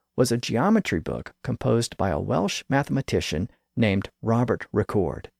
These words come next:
It was a translation of part of the massive treatise on geometry called Elements by the ancient Greek mathematician named Euclid.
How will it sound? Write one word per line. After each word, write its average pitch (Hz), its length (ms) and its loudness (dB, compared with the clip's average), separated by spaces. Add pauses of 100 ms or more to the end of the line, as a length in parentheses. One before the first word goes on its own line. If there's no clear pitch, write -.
(960)
It 190 60 10
was 185 160 6
a 180 60 4
translation 156 720 2
of 117 100 0
part 123 240 2
of 123 80 -2
the 107 100 0
massive 135 640 0
treatise 123 360 0
on 113 100 2
geometry 92 600 -2
called 95 300 -2 (180)
Elements 113 560 2 (280)
by 123 100 4
the 120 140 2
ancient - 320 0
Greek 139 240 2
mathematician 117 760 0
named 85 300 -2 (100)
Euclid. 190 520 0